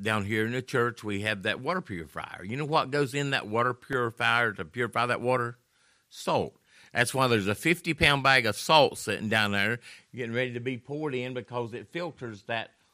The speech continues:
water. 'Cause you know why? This water has so much calcium in it.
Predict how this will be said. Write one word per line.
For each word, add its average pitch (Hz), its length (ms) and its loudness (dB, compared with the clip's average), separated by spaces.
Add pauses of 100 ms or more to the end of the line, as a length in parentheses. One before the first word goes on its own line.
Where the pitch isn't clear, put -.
(160)
water. 127 600 -12 (1300)
'Cause 107 220 0
you 123 60 0
know 120 80 0
why? 135 200 0
This 131 280 -8
water 120 220 0
has 113 240 -2
so 139 120 -6
much 131 220 -6
calcium 127 460 -6
in 76 120 -14
it. - 220 -20